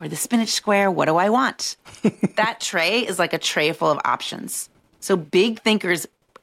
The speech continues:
Speaker 1: intentionally choose their thoughts. That's what the T stands for.
Speaker 2: I would choose the spinach square, just so we're all clear.
Speaker 1: Okay, good. I'm glad. I'm glad you're the spinach square. I might go for shrimp cocktail if there was a little shrimp cocktail and a little small little,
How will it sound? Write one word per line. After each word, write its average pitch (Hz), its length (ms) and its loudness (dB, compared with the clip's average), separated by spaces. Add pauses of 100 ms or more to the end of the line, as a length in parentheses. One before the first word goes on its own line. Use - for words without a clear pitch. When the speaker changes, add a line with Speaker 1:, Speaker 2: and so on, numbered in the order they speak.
Speaker 1:
intentionally 180 880 0
choose 143 600 0
their 131 160 0
thoughts. - 600 -8 (260)
That's - 280 -4
what 170 120 -8
the 156 60 -8
T - 180 -10
stands - 340 -10
for. - 200 -14
Speaker 2:
I 196 100 2
would 220 140 4
choose 196 240 2
the 156 80 2
spinach 147 420 2
square, 127 380 0
just 151 220 0
so 147 120 2
we're 139 200 2
all 131 240 2 (140)
clear. 151 240 4
Speaker 1:
Okay, 220 200 2
good. 190 200 2
I'm 170 140 0
glad. 175 440 2
I'm 175 120 -4
glad 165 220 0
you're 170 140 0
the 185 80 -2
spinach 185 340 0
square. 180 420 0
I 180 140 -2
might 214 220 -2
go 196 160 6
for 175 180 -6
shrimp - 300 -2
cocktail 123 420 -2
if - 120 -10
there - 100 -6
was 143 140 -6
a 143 40 -6
little 139 420 0
shrimp 165 320 -2
cocktail 160 480 -2
and 143 80 0
a 139 60 2
little 147 540 2
small 170 580 2
little, 160 500 2